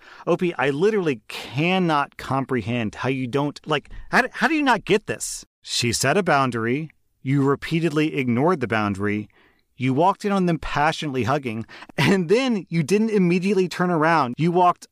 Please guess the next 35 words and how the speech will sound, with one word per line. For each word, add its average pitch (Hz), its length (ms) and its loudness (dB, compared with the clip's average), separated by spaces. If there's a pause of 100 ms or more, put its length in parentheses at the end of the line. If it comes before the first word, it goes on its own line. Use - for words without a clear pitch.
I'm 151 240 0
guessing, 170 380 0
to 196 120 0
the 151 120 4
bathroom 120 580 2
to 127 140 -2
grab 117 340 0
the 143 100 0
hairdryer 117 640 0
and 135 220 0
then 143 160 0
walked 131 340 2
out 120 360 0
while 123 180 2
they 143 140 2
were, 131 260 2 (240)
you 131 140 0
know, 104 160 2
half 127 420 0
naked 123 420 0
or, 123 160 0
or 123 200 0
whatever. 113 560 0 (260)
O 143 140 2
P, 143 260 0 (140)
I'm 139 260 0
amazed 131 840 2
that 123 80 0
your 113 160 -2
sister 117 340 -2
hasn't 110 280 -2
kicked 113 260 -4
you 107 100 2
out 107 200 0
yet. - 440 -8